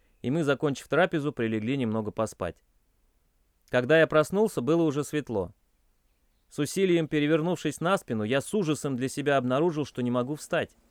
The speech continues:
Все тело болело так, как будто меня всю ночь били бамбуковыми палками, и, надо сказать, палок не жалели.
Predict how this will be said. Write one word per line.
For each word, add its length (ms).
Все 200
тело 300
болело 400
так, 380
как 200
будто 320
меня 260
всю 200
ночь 240
били 240
бамбуковыми 720
палками, 600
и, 80
надо 240
сказать, 380
палок 380
не 100
жалели. 460